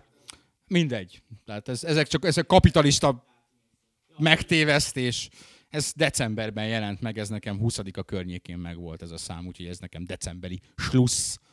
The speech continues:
pont. Ne, engem, engem nem vernek át. Tehát ők azt hiszem ötöt választottak ki az utóbbi tíz év,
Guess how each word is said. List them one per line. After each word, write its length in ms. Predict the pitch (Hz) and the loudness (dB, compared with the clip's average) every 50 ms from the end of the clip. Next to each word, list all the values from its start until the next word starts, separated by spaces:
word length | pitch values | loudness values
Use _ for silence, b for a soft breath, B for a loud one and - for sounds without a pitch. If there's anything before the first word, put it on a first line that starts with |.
| _ _ _ | _ _ _
pont. 380 | - 117 107 104 101 92 - - | 0 0 0 0 -2 -4 -6 -6
Ne, 100 | 104 107 | -6 -4
engem, 300 | 113 120 123 113 123 147 - | -2 0 0 0 0 0 2
engem 380 | 190 190 190 180 160 165 151 | 6 6 8 8 6 6 4
nem 240 | 151 147 143 139 135 | 6 6 6 6 8
vernek 400 | 127 123 117 110 110 110 104 - | 6 6 4 2 -4 -8 -10 -10
át. 380 | 95 98 87 80 - _ - _ B B B B B B B B B B B B _ b b b b b b b b | -10 -10 -10 -12 -14 _ -20 _ B B B B B B B B B B B B _ b b b b b b b b
Tehát 160 | - 143 - | -8 -2 0
ők 200 | 160 156 - - | 0 0 0 -2
azt 140 | - 147 - | -6 -4 -2
hiszem 160 | - 165 180 185 | -4 -4 0 0
ötöt 300 | 170 - - 180 170 - | 0 0 0 -2 -4 -4
választottak 800 | 170 156 151 160 165 151 - - 185 160 - - 202 170 - - | -4 -4 -2 -2 -2 -2 -2 -4 -6 -6 -2 -2 -2 -2 -2 -8
ki 220 | 123 104 95 - - - | -12 -12 -12 -14 -16 -10
az 320 | - 123 127 135 143 131 - - | -4 -4 -2 -2 -2 -6 -8 -12
utóbbi 360 | 151 - 160 156 139 143 143 | -8 -4 -4 -4 -2 -4 -8
tíz 320 | - - 165 156 131 131 | -6 -6 -6 -6 -6 -6
év, 260 | 143 135 127 120 - | -6 -6 -6 -8 -10